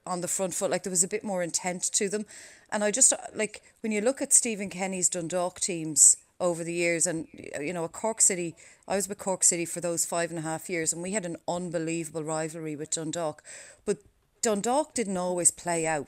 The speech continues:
Dundalk would play out if you didn't press them,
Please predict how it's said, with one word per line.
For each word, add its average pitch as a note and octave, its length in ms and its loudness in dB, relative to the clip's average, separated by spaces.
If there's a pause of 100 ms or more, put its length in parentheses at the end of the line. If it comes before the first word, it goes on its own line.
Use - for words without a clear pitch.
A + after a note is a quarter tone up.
(120)
Dundalk G#3 640 -2 (320)
would D#3 200 -8
play G#3 320 4
out G3 160 4
if F3 120 -6
you F#3 60 -4
didn't E3+ 220 -6
press D#3+ 260 2
them, G#3+ 220 -6